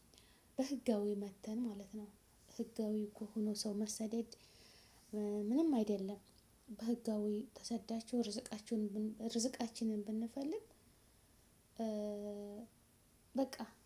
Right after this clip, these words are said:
በአላህ ተወክለን፣ በፈጣሪያችን ተወክለን ርዝቃችንን መፈለግ ምንም አይደለም። በሚመጣው ነገር እኮ አልሐምዱሊላህ ብለን፣ እ፣ ተስፋ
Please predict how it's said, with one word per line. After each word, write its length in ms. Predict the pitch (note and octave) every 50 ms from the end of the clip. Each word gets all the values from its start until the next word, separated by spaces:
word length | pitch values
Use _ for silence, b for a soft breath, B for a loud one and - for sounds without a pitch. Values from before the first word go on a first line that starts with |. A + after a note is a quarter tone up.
| - - - - - - - - - -
በአላህ 500 | G#3+ A3 - - - A#3 A#3 A#3 C4 A#3+ A#3
ተወክለን፣ 600 | - A3+ A3+ A3 G#3+ - - - A#3 A#3 C4+ D#4 - - - A#3+ - -
በፈጣሪያችን 840 | - - A#3+ A3+ - A3+ - - A3+ A3+ A3+ A#3 A#3 - - B3 A3
ተወክለን 640 | A3+ - A#3 A3+ A3 G#3+ - - B3 A3+ B3+ E4 F#4+ - b b b b b b b b b b b b b b b - -
ርዝቃችንን 680 | A3 A3+ G#3 A#3 A#3+ - A#3+ A#3 - - B3 A#3+ A#3 A#3
መፈለግ 500 | A#3+ A#3+ A#3+ C4 C4+ B3+ C#4 C#4+ C4+ - - - - - - -
ምንም 260 | - B3+ C#4+ F4 F4 D#4
አይደለም። 480 | C4 A3+ G3+ - G#3+ G#3 G3+ G3+ G#3 G3+ G#3 - - - - _ - - - -
በሚመጣው 580 | - A#3+ A#3+ A#3 A#3+ A#3+ A#3 A#3 A#3 - A3+ A3+
ነገር 300 | A3 A3+ A3 G#3+ A3 A#3
እኮ 180 | A#3 A3+ - - C#4 F4 B B B B B B B -
አልሐምዱሊላህ 720 | B3+ A#3 - - C#4+ C4+ B3+ A3 A3 G#3 A3 G#3 G#3 A3 G#3
ብለን፣ 220 | G3 G#3 G#3 G3+ G#3 - - - - - -
እ፣ 120 | - A3+ A3 G#3+ G#3+ G#3 G3+ A3 A3 - B B B B B B B B B B B B B - - - - - - - - - - - - -
ተስፋ 240 | - C4 B3+ -